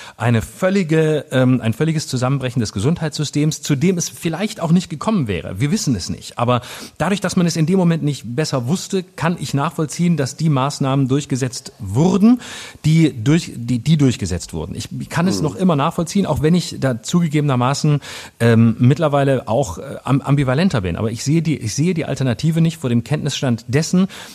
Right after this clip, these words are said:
Speaker 1: der damals da war. Und ich fürchte, äh, die große Lektion,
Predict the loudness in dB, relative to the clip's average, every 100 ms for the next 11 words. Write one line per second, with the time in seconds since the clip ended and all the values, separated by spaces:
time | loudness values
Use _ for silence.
0 | -4 0 2 2 4 2 -2 -8 -6 -4
1 | -2 0 -2 -2 -2 -2 -4 -12 -18 -4
2 | 0 0 0 -2 -2 -2 -10 -18 -16 -12
3 | -4 -2 0 2 2 2 -4 -6 0